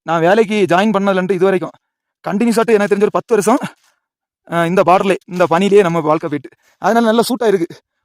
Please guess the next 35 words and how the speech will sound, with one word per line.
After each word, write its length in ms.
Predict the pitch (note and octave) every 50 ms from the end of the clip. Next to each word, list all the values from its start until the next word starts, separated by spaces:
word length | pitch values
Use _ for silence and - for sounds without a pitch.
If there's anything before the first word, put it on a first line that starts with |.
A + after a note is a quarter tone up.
| _
ஓகேவா? 320 | E3 F#3+ F#3+ A3+ G3 E3+ D#3+ - _ _ - - - - - _
இனி 160 | - F3+ G#3+
அடுத்த 200 | G3+ G#3+ B3 A#3 G#3+
ட்ரான்ஸ்ஃபர் 240 | A3+ B3 A#3+ A3
வந்திருக்கு, 260 | G#3+ A3 A3+ B3 B3 E3+ A#2 - _ _ _ _ _ _ _ _ -
கமாண்டோ 240 | F3+ A3 C4 B3+ A3+
ட்ரைனிங் 240 | G3 A3 A3+ G3+ F3+
சென்டருக்கு. 260 | E3+ D3+ D3+ - - _
இனி 140 | - E3 E3+
அங்க 200 | F3 G#3+ A#3+ A#3
போய் 120 | A3 G#3
அடுத்தது 200 | G#3+ G#3+ G#3 F3 -
கமாண்டோ 280 | F3+ G3+ A3+ A3 G#3+ F#3+
வீடியோஸ் 220 | G3+ G#3 F#3 F#3+
எல்லாம் 160 | F#3+ F3 D#3 F3
போடலாம். 220 | E3+ D#3+ - - _ _ _ _ _ _ -
ஆ, 240 | D#3+ F#3+ A3 - - _
நல்ல 280 | - D#3+ F3 F#3+ F3+
பவர் 200 | D3 D#3+ E3+ F3
ஆத்தி. 200 | E3+ D#3 - - - _ - - - - _ _ _ _ _ -
ஓகே 160 | A3 C#4+ D#4+
ஃப்ரெண்ட்ஸ், 180 | C4+ C4+ - - - - _ _ _ _ _ -
பாப்போம். 220 | A3 B3 C#4+ C#4 A#3+
இனி 140 | B3+ C#4 C#4
தண்ணியும் 380 | A#3+ - A#3 B3+ D#4 D#4+ D4+ C#4+
இப்ப 140 | A#3+ C4 A#3 A#3
வரையல. 140 | A#3 G3+ - - - - - _ _ _ -
இந்த 140 | A#3 C#4 D4
ரோட்ல 200 | C4+ D4 D4+ C#4
எங்க 100 | C4 D4+
வரும்? 220 | D4+ C4 G3+ D#3+ D#3
இப்படி 180 | D#3 - F3+
இந்த 140 | - G3 G3+
இதுதான் 220 | G3 F#3 F#3+ B3 A3
ரோடு. 160 | G#3+ G3